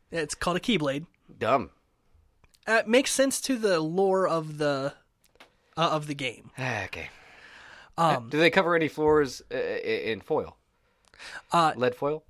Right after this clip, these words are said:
Speaker 1: no.
Speaker 2: Okay.
Speaker 1: And
Speaker 2: Well,
Speaker 1: that's
Speaker 2: that's good.
Speaker 1: last episode. <laughs>
Speaker 2: Was it? Ah, can't do these back to back. I get confused.
Speaker 1: Yeah.
Speaker 2: <laughs> What a
Speaker 1: Um,
Speaker 2: fucking dumb origin story.
Speaker 1: <laughs>
Speaker 2: Ugh.
Speaker 1: Um, so yeah, it, it's the after story of Aqua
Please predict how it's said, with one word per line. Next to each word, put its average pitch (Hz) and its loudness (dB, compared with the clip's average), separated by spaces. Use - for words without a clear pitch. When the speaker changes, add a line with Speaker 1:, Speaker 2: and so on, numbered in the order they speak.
Speaker 1:
no. 165 0
Speaker 2:
Okay. 117 -8
Speaker 1:
And 156 -2
Speaker 2:
Well, 180 8
Speaker 1:
that's - -
Speaker 2:
that's 160 10
good. 208 4
Speaker 1:
last 190 4
episode. - -6
<laughs> 233 8
Speaker 2:
Was 233 4
it? 269 4
Ah, - -8
can't 175 4
do 175 6
these 277 2
back 113 0
to 110 -12
back. 98 -4
I 113 0
get 120 -4
confused. 165 -14
Speaker 1:
Yeah. 175 6
Speaker 2:
<laughs> - -12
What 175 6
a 156 4
Speaker 1:
Um, 110 -12
Speaker 2:
fucking 120 -4
dumb 113 -4
origin 104 -12
story. 101 -14
Speaker 1:
<laughs> - 2
Speaker 2:
Ugh. 131 2
Speaker 1:
Um, 143 2
so 170 2
yeah, 160 0
it, 156 -4
it's 156 -4
the 156 -6
after 190 2
story 151 -2
of 135 -8
Aqua 139 -4